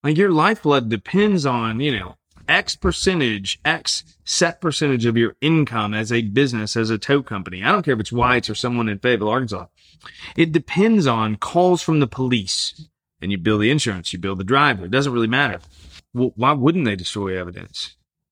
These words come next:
I don't mean to be conspiratorial, except to the extent that every time we have been conspiratorial on State versus Jordan Shreve, it's turned out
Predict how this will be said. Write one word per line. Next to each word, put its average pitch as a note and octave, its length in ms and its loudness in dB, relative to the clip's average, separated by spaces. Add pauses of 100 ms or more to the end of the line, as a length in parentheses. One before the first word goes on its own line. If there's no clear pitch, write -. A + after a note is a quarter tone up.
(100)
I C3+ 80 0
don't D#3+ 160 2
mean D#3 140 4
to D3 60 4
be C3+ 160 2
conspiratorial, C#3 720 0
except E3 400 -2
to D3+ 80 -4
the C3+ 120 2
extent C3 520 -2
that B2 340 -4 (680)
every D3 360 0
time C#3 640 2 (320)
we A#2 200 0
have A2+ 160 -2
been B2 220 2
conspiratorial C3 840 0
on A2 140 0
State C#3+ 420 0
versus A#2+ 340 -2
Jordan A#2+ 260 -2
Shreve, D3+ 400 0
it's B2+ 220 0
turned E3+ 280 0
out F3 420 0